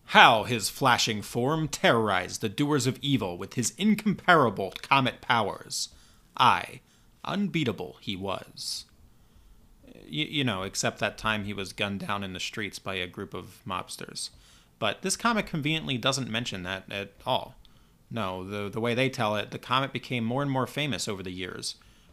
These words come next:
right up until he disappeared from the face of the planet. After the Comet destroyed a bomb that would have obliterated all of North America, an unrelated gigantic fireball plummeted from space, consuming our hero in its flames.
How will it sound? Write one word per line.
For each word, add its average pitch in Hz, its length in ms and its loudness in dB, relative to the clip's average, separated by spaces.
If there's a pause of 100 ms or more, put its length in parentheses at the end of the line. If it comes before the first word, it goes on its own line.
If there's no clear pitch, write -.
(100)
right 165 180 0
up 165 160 -2
until 143 260 -4
he 120 180 -4
disappeared 104 760 -6
from 117 160 -4
the 107 80 -4
face 113 280 -2
of 104 120 -8
the 104 100 -8
planet. - 540 -4 (640)
After 170 280 4
the 135 100 -2
Comet 113 340 0
destroyed 123 340 -2
a 110 60 -2
bomb 104 400 0
that 101 120 -8
would 107 120 -6
have 104 100 -6
obliterated 107 560 -2
all 117 300 -2
of 101 100 -4
North 107 220 -8
America, 104 560 -4 (240)
an 120 340 -2
unrelated 151 580 0
gigantic 123 600 -2
fireball 113 500 0
plummeted 117 500 -6
from 101 160 -12
space, - 600 -6
consuming 127 540 -2
our 95 100 -2
hero 98 380 -6
in 98 60 -8
its - 140 -14
flames. - 640 -10